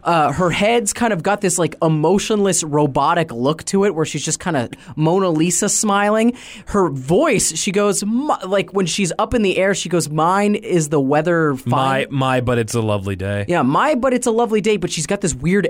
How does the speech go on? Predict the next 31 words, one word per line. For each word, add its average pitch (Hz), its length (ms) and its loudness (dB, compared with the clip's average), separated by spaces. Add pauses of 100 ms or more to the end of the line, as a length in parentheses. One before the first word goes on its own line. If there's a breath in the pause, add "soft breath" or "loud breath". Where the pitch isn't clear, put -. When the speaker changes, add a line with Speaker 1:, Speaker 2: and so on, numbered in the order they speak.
Speaker 1:
echo 190 460 0
filter 214 480 0
on 156 140 2
her 127 140 -2
voice. 120 580 0
Speaker 2:
Yeah. 110 480 -2
Speaker 1:
Uh, 139 240 0
and 185 120 0
then 247 120 2
she 226 160 -2
falls 247 560 0
in 240 100 2
this 131 220 -2
kid's 214 500 0
backyard. 147 1120 0
Speaker 2:
First 160 240 -2
appearance 143 380 -2
of 117 80 -6
the 107 80 -8
kid 143 280 -6
with 120 180 -10
the 107 100 -8
red 113 240 -2
hat, - 680 -8
who 101 200 -8
is, 98 260 -8
uh, 101 140 -4
going 107 160 -6
to 104 60 -6
become 107 260 -8
a 101 180 -2